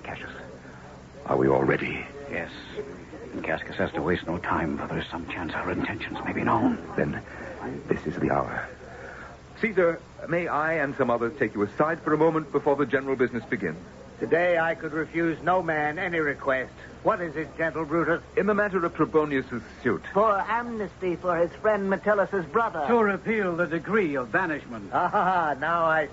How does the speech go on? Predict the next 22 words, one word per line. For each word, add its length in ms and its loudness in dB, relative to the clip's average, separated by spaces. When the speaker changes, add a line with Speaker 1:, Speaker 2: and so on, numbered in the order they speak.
Speaker 3:
see 160 -2
why 220 4
Trebonius 720 0
is 140 -10
bending 420 -2
Antony's 480 -8
ear. 340 0
But 160 4
all 220 4
in 160 -2
vain. 360 2
We 100 -2
all 220 6
know 160 6
the 100 2
reasons 460 0
involved. 600 0
Don't 260 4
question 460 2
me 80 0
any 300 0
further. 500 4